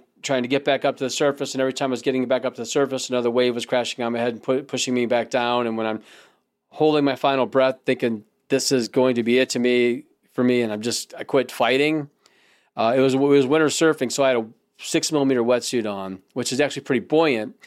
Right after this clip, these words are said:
if you're not fighting. I just, it just naturally floated me back up to the surface when I quit fighting. And then when I got back up to the surface, I just kinda laid back and, uh, you know, was breathing. If you can lay back and take a couple of deep breaths, inflate those lungs, it increases your buoyancy.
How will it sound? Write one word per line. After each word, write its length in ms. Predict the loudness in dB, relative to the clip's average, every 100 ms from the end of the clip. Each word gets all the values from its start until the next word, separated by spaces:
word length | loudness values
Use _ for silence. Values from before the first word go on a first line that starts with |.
| -20 -20 _
if 180 | -6 -2
you're 80 | 0
not 160 | -2
fighting. 560 | 0 2 2 0 -4 -4
I 140 | -2
just, 220 | 0 -2 -2
it 160 | -2
just 180 | -2 0
naturally 320 | -2 -2 -2
floated 280 | 0 2 2
me 100 | 2
back 200 | 0 -2
up 60 | -6
to 80 |
the 40 | -4
surface 380 | 0 0 -2 -4
when 120 | -4
I 60 |
quit 260 | -2 -2 -2
fighting. 460 | 0 0 0 -6 -18 _ _ _ _ _
And 100 | -2
then 80 | 0
when 100 | 0
I 40 | 2
got 180 | 0
back 160 | 0 -2
up 100 | -4
to 40 | -6
the 60 |
surface, 480 | 0 0 2 -2 0
I 80 | -2
just 180 | -4 -4
kinda 200 | -2 0
laid 260 | 0 0
back 320 | 0 0 0
and, 200 | -4 -6
uh, 100 | -6
you 120 | -4 -2
know, 140 | -2
was 160 | -4 -6
breathing. 560 | -2 0 0 -4 -14 -20 _ _ _ -10
If 100 | -2
you 120 | -2
can 220 | 0 0
lay 200 | 2 2
back 400 | 0 0 0 -2
and 100 | -6
take 220 | -6 -6 -4
a 40 |
couple 300 | -4 -2 -2
of 120 | -4
deep 260 | -2 -4 0
breaths, 400 | 2 2 0 -6
inflate 560 | -4 -4 0 -2 0
those 240 | 0 0 0
lungs, 320 | -2 0 -2
it 120 | -6
increases 540 | -8 -4 -2 -2 -4 -2
your 80 |
buoyancy. 640 | -2 0 0 -2 -4 -4